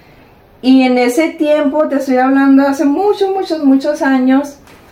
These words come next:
pues como dirigente de una, de una sociedad social, de un, de un, de un grupo de personas que están confiando en ti, pues tienes que hacer muchos trámites, acudir al ayuntamiento, a diferentes instancias legales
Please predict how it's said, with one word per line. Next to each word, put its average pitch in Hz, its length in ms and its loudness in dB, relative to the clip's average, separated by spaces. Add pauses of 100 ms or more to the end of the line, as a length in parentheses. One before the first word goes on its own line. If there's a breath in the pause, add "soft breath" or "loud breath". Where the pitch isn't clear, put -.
(280 loud breath)
pues 311 220 -2
como 294 260 0
dirigente 240 680 -2
de 247 220 0
una, 233 800 -4
de 208 280 0
una 220 500 -2
sociedad 208 920 -2
social, 202 760 -2
de 202 180 -4
un, 185 300 -10
de 196 160 -2
un, 196 180 -6
de 208 220 0
un 220 260 2
grupo 254 400 0
de 247 100 -2
personas 214 580 -2
que 202 100 -6
están 202 280 -6
confiando 226 460 -4
en 233 160 -6
ti, 262 280 -6 (440 loud breath)
pues 349 160 0
tienes 269 240 0
que 262 100 -4
hacer 262 220 -2
muchos 220 400 -4
trámites, 233 720 -2
acudir 208 500 0
al 202 140 -2
ayuntamiento, 196 1040 -4
a 214 80 -2
diferentes 208 640 -2
instancias 208 720 -6
legales 196 800 -2